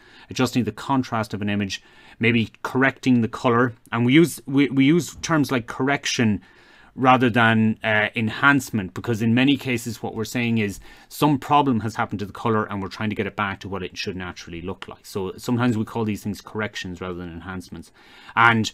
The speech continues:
color transforms is another one where we want to change from one color space to another. And again, I'll be mentioning those as we go.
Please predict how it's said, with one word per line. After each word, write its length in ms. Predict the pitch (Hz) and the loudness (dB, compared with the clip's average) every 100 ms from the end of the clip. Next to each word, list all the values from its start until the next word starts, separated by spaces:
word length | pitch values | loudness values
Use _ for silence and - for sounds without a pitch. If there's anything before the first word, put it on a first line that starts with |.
| - - - | -12 -20 -4
color 260 | - 151 123 | 4 4 4
transforms 600 | 143 143 131 135 123 107 | 0 -2 0 -2 -2 -2
is 80 | |
another 240 | 113 117 113 | -2 0 0
one 200 | 110 104 | -2 -2
where 160 | 113 | -2
we 120 | 104 107 | 0 0
want 240 | 113 107 | -2 -4
to 60 | - | -6
change 300 | 120 110 - | -4 -4 -4
from 120 | 101 | -6
one 260 | 110 113 107 | -4 -2 -4
color 360 | - 123 107 | -6 -4 -4
space 400 | 98 - 98 92 | -6 -6 -6 -6
to 160 | - 98 | -12 -12
another. 320 | 95 90 90 | -10 -10 -10
And 180 | 98 90 | -12 -10
again, 240 | 87 90 | -8 -8
I'll 80 | 87 | -8
be 140 | 87 | -10
mentioning 380 | 87 87 - 87 | -10 -10 -12 -16
those 260 | 82 78 80 | -16 -16 -18
as 120 | 78 | -16
we 120 | 78 | -18
go. 260 | - - | -18 -20